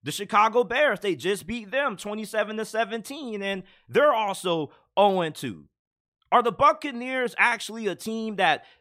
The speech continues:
maybe most of us overlooked? Or are they just a team that happens to catch a little bit of luck early into the season, and are they gonna fall off?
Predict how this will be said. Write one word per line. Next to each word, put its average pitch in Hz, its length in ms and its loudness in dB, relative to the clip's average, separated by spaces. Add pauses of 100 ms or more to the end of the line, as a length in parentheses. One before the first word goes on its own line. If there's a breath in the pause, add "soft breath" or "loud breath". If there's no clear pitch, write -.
maybe 262 960 -2 (120)
most 240 380 2
of 233 160 0
us 240 320 2 (160)
overlooked? 226 920 2 (420)
Or 226 320 6
are 214 180 4
they 233 220 -2
just 208 300 -8
a 214 80 -2
team 226 360 -8
that 190 220 0
happens 208 540 -4
to 160 340 0 (340 soft breath)
catch 233 260 0
a 208 60 2
little 220 240 2
bit 196 220 -2
of 170 160 -2
luck 185 380 0
early 196 340 0
into 190 240 -6
the 175 140 -4
season, 190 540 -10
and 160 220 -8
are 175 200 0
they 190 160 -4
gonna 170 260 -6
fall 139 400 -2
off? 101 340 -4